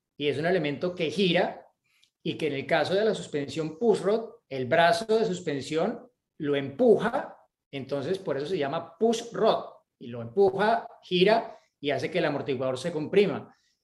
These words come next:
Y en la suspensión pull rod es lo contrario. Este elemento, eh, el brazo lo ala, gira y comprime el amortiguador. Eh, gráficamente, pues, es fácil de diferenciarlo. Si ves del lado del chasis,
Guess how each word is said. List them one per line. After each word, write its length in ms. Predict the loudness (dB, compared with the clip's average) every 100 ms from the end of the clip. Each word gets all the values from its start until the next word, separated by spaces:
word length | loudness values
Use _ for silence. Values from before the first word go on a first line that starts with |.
| _
Y 380 | -2 -2 -4 -8
en 140 | -6
la 80 | -4
suspensión 720 | -6 -8 -8 -8 -6 -4 -4
pull 220 | 0 2 4
rod 240 | 0 0
es 80 | -4
lo 80 | -4
contrario. 720 | -6 -4 2 4 2 -4 -12
Este 200 | -10 -4
elemento, 640 | -2 -2 -4 -2 -4 -4 -12 _ -14
eh, 520 | -10 -6 -6 -8 -12 -8
el 140 | -4
brazo 600 | -2 0 0 0 -2 -4
lo 240 | -4 2 6
ala, 440 | 6 6 2 -2 -14 _
gira 640 | -10 2 8 8 6 -2 -12
y 80 | -10
comprime 640 | -6 -6 -2 -2 0 -4 -4
el 100 | -6
amortiguador. 760 | -6 -6 -6 -6 -4 -6 -6 -14 _ _ _ _
Eh, 580 | -8 -6 -4 -6 -8 -18 _
gráficamente, 680 | 2 4 4 2 2 2 0
pues, 180 | 2 0
es 320 | -2 -4 -4
fácil 380 | 0 2 0 -2
de 100 | -2
diferenciarlo. 680 | 0 -2 -4 0 0 0 -4 _ _ _ -14 -12
Si 200 | -8 -2
ves 160 | 0 4
del 140 | 6
lado 220 | 6 6 4
del 240 | 2 0
chasis, 760 | -2 -2 2 0 0 -8 -16